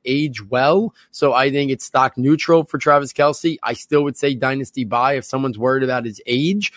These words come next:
I'd go out and get him. I still think he's locked in for the next two, three years. At, I think next two, three years minimum,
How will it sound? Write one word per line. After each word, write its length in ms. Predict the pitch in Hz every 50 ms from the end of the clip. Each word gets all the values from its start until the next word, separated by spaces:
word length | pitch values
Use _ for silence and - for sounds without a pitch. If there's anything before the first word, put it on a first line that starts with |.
| - - -
I'd 180 | - 131 127 123
go 200 | 139 139 131 127
out 120 | 123 123
and 120 | 127 120
get 160 | 110 127 135 139
him. 180 | 139 139 127 _ - _
I 120 | - 127 117
still 200 | - - 139 135
think 160 | 131 131 123
he's 160 | - 135 107
locked 300 | 120 127 123 123 117 -
in 120 | 127 123 117
for 80 | 123
the 80 | 123 120
next 260 | 120 123 120 - -
two, 200 | - - 131 120
three 260 | - - 123 127 127
years. 460 | 123 120 120 123 127 123 120 117 120 - -
At, 160 | 123 120 - 120 120 127 _ -
I 60 | 147
think 180 | 135 156 151 143
next 220 | 139 143 139 -
two, 180 | - - 160 143
three 220 | - 139 143 139
years 180 | 131 123 104 98
minimum, 500 | 113 127 160 160 147 127 123 120 120